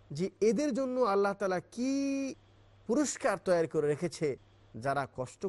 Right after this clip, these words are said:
করে তার দিন শিখছে, এলেম শিখছে এবং দুনিয়ার জীবন কষ্ট করে যারা জীবন যাপন করছে, এদের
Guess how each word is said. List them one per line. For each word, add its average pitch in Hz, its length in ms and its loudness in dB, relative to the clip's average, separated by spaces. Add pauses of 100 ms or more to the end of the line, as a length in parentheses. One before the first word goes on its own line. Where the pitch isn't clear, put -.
করে 156 200 -2 (260)
তার 131 140 -2 (200)
দিন 180 160 0 (160)
শিখছে, - 360 -6 (220)
এলেম 247 180 4 (100)
শিখছে 233 380 -2 (440)
এবং 170 120 0 (160)
দুনিয়ার 170 380 0
জীবন 160 220 -4 (160)
কষ্ট - 240 -6 (140)
করে 233 240 -2
যারা 190 160 -2 (500)
জীবন 175 220 2 (100)
যাপন 220 240 2 (100)
করছে, 185 260 -4 (460)
এদের 349 220 4